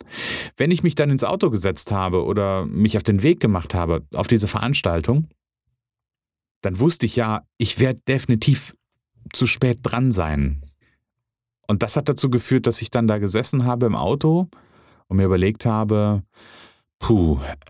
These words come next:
jetzt könntest du auch wunderbar nach Hause fahren, könntest dir da ein Glas Wein einschenken und die Ruhe genießen. Ach, da sind ja, oh, wenn ich da jetzt hinfahre, da sind ja wieder so viele Leute und,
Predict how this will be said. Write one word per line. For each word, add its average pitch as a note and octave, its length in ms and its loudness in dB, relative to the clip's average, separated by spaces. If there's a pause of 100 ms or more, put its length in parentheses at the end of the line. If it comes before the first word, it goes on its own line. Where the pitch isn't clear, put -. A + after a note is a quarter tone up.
(160)
jetzt F#2+ 240 0
könntest B2+ 320 0
du - 60 -2
auch F2 260 -2
wunderbar A2+ 600 0
nach A2+ 220 -2
Hause A#2+ 280 0
fahren, A2 560 0 (1200)
könntest - 280 2
dir G2 80 2
da D#2+ 200 -2
ein A#2+ 280 2
Glas G2 460 -2
Wein C3 480 0
einschenken C#3 880 2 (960)
und G2+ 140 2
die F2+ 60 2
Ruhe G#2 280 2
genießen. D#3 760 2 (1080)
Ach, - 280 -4
da G2+ 140 2
sind A2 220 2
ja, A2+ 160 0
oh, F2+ 280 0
wenn F#2 100 2
ich F#2+ 80 0
da G2+ 120 -2
jetzt G2 140 0
hinfahre, B2 640 0 (600)
da - 80 -2
sind G#2+ 160 4
ja A#2+ 60 2
wieder A2+ 140 2
so A2 120 2
viele A2+ 260 2
Leute C#3+ 680 0
und, A2 480 0